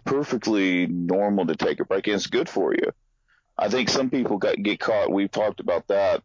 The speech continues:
before, you get caught in that thing where some people believe they have to write every single day. If they're not producing something, then it's, you know, I, I don't believe that.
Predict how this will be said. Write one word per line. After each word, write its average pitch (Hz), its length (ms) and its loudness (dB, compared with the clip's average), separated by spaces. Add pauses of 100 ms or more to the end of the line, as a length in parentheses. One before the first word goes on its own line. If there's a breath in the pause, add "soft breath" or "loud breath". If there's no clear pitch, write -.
(160)
before, 131 240 0
you 98 140 2
get 98 160 0
caught 110 160 0
in 95 60 0
that 90 140 0
thing 110 200 0
where 95 180 2
some 104 240 0
people 95 260 -2
believe 92 240 0
they 95 80 0
have 90 140 0
to 92 80 -2
write 90 220 2
every 98 300 0
single 90 300 0
day. 87 320 2
If 87 80 -2
they're - 120 -2
not 95 220 0
producing 92 380 -2
something, 90 400 0
then 80 160 0
it's, 71 400 -2
you 127 240 -2
know, 98 180 2
I, 95 420 2
I 101 60 2
don't 87 340 0 (120)
believe 80 360 0
that. 80 280 2